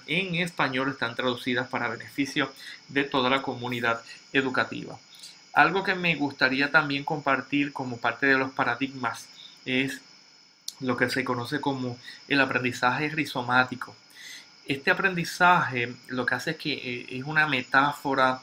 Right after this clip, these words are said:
biológica de lo que ocurre en un rizoma, donde el tallo de esa planta va echando raíces, lo que se conoce como brotes, ¿verdad? Y, y, y que cada uno de esos brotes, eh, pueden convertirse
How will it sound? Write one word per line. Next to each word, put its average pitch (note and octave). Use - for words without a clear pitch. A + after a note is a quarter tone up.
biológica B2
de B2+
lo B2
que A#2+
ocurre C#3+
en B2+
un B2+
rizoma, A2+
donde B2+
el B2
tallo F3+
de F3
esa F3
planta E3+
va B2
echando D#3
raíces, C3+
lo A2+
que A2+
se -
conoce A#2
como C3+
brotes, B2+
¿verdad? A#2+
Y, C3+
y, C3
y C3
que C3
cada C#3
uno F3+
de F#3
esos F3
brotes, E3+
eh, C3+
pueden D#3
convertirse E3+